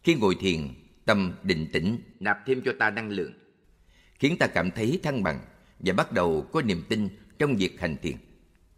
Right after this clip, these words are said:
Hỷ phát sinh vì tâm định chế ngự các chướng ngại.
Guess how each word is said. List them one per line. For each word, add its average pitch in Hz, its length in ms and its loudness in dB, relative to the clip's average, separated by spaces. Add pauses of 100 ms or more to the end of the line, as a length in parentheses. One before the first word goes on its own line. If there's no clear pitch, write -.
(240)
Hỷ 95 380 2
phát 160 160 -2
sinh 101 300 0 (340)
vì 101 260 2
tâm 147 240 0
định 87 220 2
chế 160 140 2
ngự 85 400 -2
các 127 160 -2
chướng 151 140 2
ngại. 104 200 -4